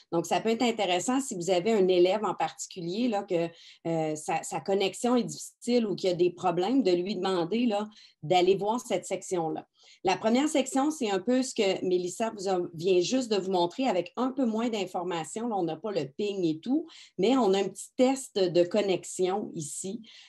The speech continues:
euh, qui nous donne des infos. Puis on pourrait prendre une petite capture d'écran là, pour, euh, soit par l'élève ou, euh, euh, nous-mêmes là, pour demander de l'aide, par exemple, à support, euh, F G J. Euh, et vous avez en dessous la charge du système.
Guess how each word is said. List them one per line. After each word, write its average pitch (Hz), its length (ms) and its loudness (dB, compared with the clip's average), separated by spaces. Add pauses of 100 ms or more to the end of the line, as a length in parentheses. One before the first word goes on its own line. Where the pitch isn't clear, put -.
(120)
euh, 160 160 0
qui 185 180 0
nous 175 120 8
donne 208 220 4
des 196 220 2
infos. 208 320 -2
Puis 254 120 0
on - 60 -2
pourrait 214 280 -2
prendre 233 280 4
une 165 100 6
petite - 220 -14
capture 196 460 -2
d'écran 196 440 -2
là, 185 180 0
pour, 170 360 0
euh, 151 200 0 (460)
soit 185 240 -4
par 185 160 0
l'élève 185 580 4
ou, 175 240 0
euh, 160 140 -2 (440)
euh, 160 360 0
nous-mêmes 202 540 2
là, 202 160 0
pour 180 180 -4
demander 170 480 2
de 170 80 -2
l'aide, 170 460 -2
par 160 160 -8
exemple, 165 400 -6
à 160 100 -2
support, 165 420 -6
euh, 156 200 -4 (120)
F 160 240 -8
G 170 280 -6
J. 220 360 -6 (520)
Euh, 175 80 2 (120)
et 262 200 4
vous 220 240 0
avez 196 600 2
en 208 160 0
dessous 269 280 -2
la 202 160 2
charge 233 460 -2
du 180 140 -6
système. 165 760 -4